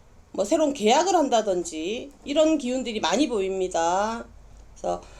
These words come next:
어, 기운들이 좋기 때문에 요럴 때 뭘 잡아놓거나 아니면 뭐 자손들을 위해서 뭘 준비를 해놓으시거나 상속하는 거, 그런 문제들도 올해 처리를 하시면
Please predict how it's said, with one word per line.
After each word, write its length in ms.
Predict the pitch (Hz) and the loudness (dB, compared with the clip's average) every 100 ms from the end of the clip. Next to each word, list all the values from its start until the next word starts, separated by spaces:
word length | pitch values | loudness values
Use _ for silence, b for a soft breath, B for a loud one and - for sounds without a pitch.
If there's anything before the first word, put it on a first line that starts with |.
| B | B
어, 520 | - 180 175 175 170 - | 0 2 4 2 2 0
기운들이 480 | - 339 370 349 294 | 2 4 6 4 0
좋기 240 | 214 285 | -2 -4
때문에 440 | 277 233 220 208 190 | -2 0 2 2 4
요럴 280 | 226 330 330 | 4 2 2
때 80 | |
뭘 180 | 262 214 | 2 0
잡아놓거나 840 | 208 - 226 240 175 - 208 180 196 | -2 -2 0 0 -2 -4 -4 -2 -2
아니면 260 | 165 190 196 | -2 -2 -2
뭐 120 | 180 | -6
자손들을 640 | - 185 262 240 220 202 | -6 -4 -4 -2 0 0
위해서 260 | 185 196 208 | 0 -2 -2
뭘 160 | 175 | -2
준비를 480 | 170 175 190 262 240 | -2 -4 -4 2 2
해놓으시거나 1080 | 247 185 180 214 226 196 185 170 196 226 240 B B B 196 | 2 2 0 -2 0 0 0 2 0 0 -6 B B B -12
상속하는 840 | 190 339 311 285 294 254 208 185 | -2 2 4 4 0 0 0 0
거, 280 | 175 175 208 | 2 2 2
그런 280 | 208 262 262 | 4 4 4
문제들도 580 | 202 208 220 202 190 190 | 2 0 2 0 -2 0
올해 500 | 226 226 214 233 247 | 2 4 4 2 -2
처리를 400 | 339 311 294 285 | 2 2 4 2
하시면 680 | 285 302 294 233 226 262 | 2 0 2 2 2 0